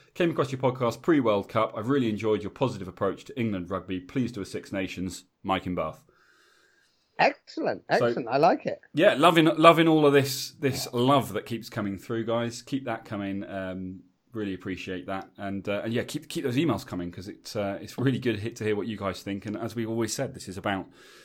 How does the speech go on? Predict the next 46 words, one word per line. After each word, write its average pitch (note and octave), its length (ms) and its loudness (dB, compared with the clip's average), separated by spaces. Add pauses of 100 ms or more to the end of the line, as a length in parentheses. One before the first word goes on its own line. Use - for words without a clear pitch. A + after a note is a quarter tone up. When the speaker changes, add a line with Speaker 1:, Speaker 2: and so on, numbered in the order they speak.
Speaker 1:
you G#2+ 80 -2
know, F#2 80 0
we, A2+ 180 0
we A2+ 140 0
might A2+ 160 4
be G2 60 -6
the G#2 80 -2
ones, G2+ 340 -2 (260)
the A2+ 80 -4
voices G#2+ 420 2
on G2+ 100 0
the G#2 80 0
other G2+ 160 2
end G2+ 180 0
of E2+ 80 -6
this - 320 -10 (120)
thing, F#2+ 260 -4
but, F#2+ 320 -10
um, F#2+ 320 -4
you A2+ 100 -10
know, F#2+ 60 -8
it's G2+ 180 -10
all G#2 120 -4
about F#2 220 -4
trying G2 240 -6
to F2+ 140 -6 (540)
have B2 260 0
the A2 80 -4
discussions G#2+ 800 -2
that A2+ 280 -2 (360)
the A#2 80 -2
fans B2 640 0 (280)
are G2+ 80 -2
having G#2 380 -2
or G2 120 -2
want G#2+ 220 2
to - 80 -14
be F#2+ 120 -4
having. G2 340 -6 (200)
Um, G2 440 -10 (760)
uh, - 160 -18 (100)
and, A2+ 200 -16
and G#2 200 -14
hopefully G#2+ 440 -8
that's - 440 -8 (520)
clear. F#2+ 400 0